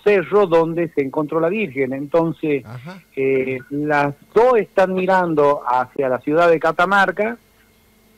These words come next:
Speaker 1: y sobre el mismo cerro. Así que también eso también se evaluó mucho para que, para que tenga una continuidad, digamos, eh, del, del hallazgo de la Virgen.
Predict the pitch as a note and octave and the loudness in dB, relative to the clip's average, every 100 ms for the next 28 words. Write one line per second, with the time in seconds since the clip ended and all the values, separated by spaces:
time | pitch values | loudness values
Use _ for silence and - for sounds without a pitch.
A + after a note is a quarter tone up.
0 | _ _ _ - F#3 F3 - E3 D#3+ E3+ | _ _ _ -4 -2 0 4 4 2 -2
1 | E3 E3+ E3 C#3+ D#3 B2 G#2+ A#2 A#2 C3+ | -2 -2 -2 0 2 2 0 -4 -4 -4
2 | D3 C#3 B2 A2+ _ _ _ C#3+ D3+ F3+ | 2 2 2 -6 _ _ _ -2 2 2
3 | F3 D3+ C3+ B2 A2+ - C#3 C3+ C3+ - | 2 0 -2 -4 -8 -4 -4 -2 -6 -6
4 | B2 C#3+ C3+ B2 A#2 A2 G#2 _ A#2 A2 | -6 -6 -6 -8 -10 -16 -20 _ -8 -4
5 | B2 C#3+ D#3+ D3 C#3 D3+ D3 E3+ C#3 A#2+ | -2 0 4 2 2 -4 -4 -8 -6 -6
6 | G#2+ - G#2 G#2 _ _ _ _ _ A2+ | -6 -10 -12 -12 _ _ _ _ _ -10
7 | A#2 A2 G#2+ C#3 C#3 B2 G#2+ B2+ B2 C3 | -10 -8 -6 -4 -2 -4 -4 -6 -4 -4
8 | C#3 C#3+ D3 B2 B2 C3 C3 B2 A2 - | -4 0 0 0 0 -2 0 -4 -6 -10
9 | _ _ _ A2 A2 A2 G#2+ G#2 G2+ G2 | _ _ _ -16 -12 -10 -10 -10 -16 -20
10 | G#2 G2+ _ G#2 G#2+ A2+ A2+ - A2+ B2 | -20 -20 _ -20 -10 -8 -8 -10 -4 -4
11 | B2+ D#3+ B2+ B2+ A#2 A#2 D3+ D#3 - G2 | 0 -2 0 2 2 0 -2 -4 -8 -20